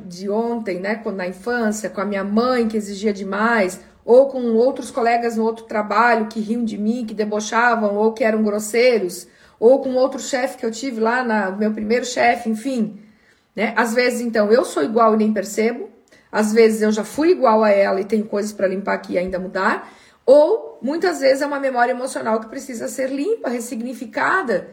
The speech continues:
As pessoas são diferentes e eu tô ali olhando pra ela e trazendo memórias emocionais lá de outra pessoa. Percebe como o outro está sempre contribuindo com a tua vida?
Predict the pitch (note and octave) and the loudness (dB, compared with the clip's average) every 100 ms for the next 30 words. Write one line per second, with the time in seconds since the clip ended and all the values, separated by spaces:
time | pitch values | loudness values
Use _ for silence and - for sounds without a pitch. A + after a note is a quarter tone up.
0 | - - G3+ A#3 A3+ A#3 A3+ A#3+ A#3 - | -20 -16 -8 -8 -6 -6 -4 -6 -4 -2
1 | A#3 A3 B3+ C4+ C#4 C#4 C4 B3+ B3+ B3 | 0 0 0 -4 -2 -2 -2 0 0 -2
2 | B3+ C4 A3+ A3+ C4 G#4+ - - - B3+ | -2 2 4 6 4 0 -6 -20 -14 -2
3 | C4+ C4+ C#4 D4 C#4 C4 C4 C4+ C#4 C4 | 0 2 2 2 -2 0 -2 -2 -4 -6
4 | C#4 B3 C4+ B3 B3 C4+ C#4+ D4+ - - | -4 -4 0 0 0 -2 -4 -8 -10 -6
5 | D#4 C4 G3 D#3 - - _ _ _ _ | 0 2 2 -2 -12 -20 _ _ _ _
6 | _ _ _ _ - - - - _ _ | _ _ _ _ -20 -20 -20 -20 _ _
7 | - D#4 D4 - E4+ G4+ D#4+ - C#4+ C#4+ | -6 -4 -2 0 2 2 0 -2 0 2
8 | D4+ D#4+ - - E4+ E4+ - E4+ G#4 - | 0 -2 -12 -4 -2 -2 -4 -4 -4 -6
9 | F#4 C#4+ C#4 A#3+ A3 B3+ C#4 B3 A3+ A3+ | -4 -6 -4 -4 -4 -4 -6 -8 -8 -6
10 | G#3+ G#3 C4 G#3+ - | -6 -6 -8 -6 -8